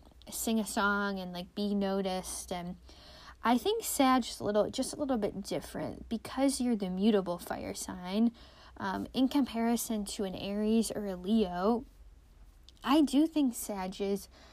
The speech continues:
um, I don't necessarily think Sages are all extroverted. I think I've definitely met some introverted Sages, which sounds weird to say,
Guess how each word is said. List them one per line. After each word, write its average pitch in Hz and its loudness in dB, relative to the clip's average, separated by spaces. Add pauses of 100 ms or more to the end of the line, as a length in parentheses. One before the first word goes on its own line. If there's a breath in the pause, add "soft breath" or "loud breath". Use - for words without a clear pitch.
(460 loud breath)
um, 190 -8 (120)
I 226 2
don't 415 0
necessarily 254 0
think 220 -2
Sages 196 -4 (100)
are 196 -4
all 190 2
extroverted. - -8 (120)
I 240 4
think 403 -4
I've 214 0
definitely 170 -4
met 156 -8
some - -8
introverted 170 -8
Sages, - -8
which 214 2
sounds 339 0
weird 277 0
to 185 -8
say, 214 2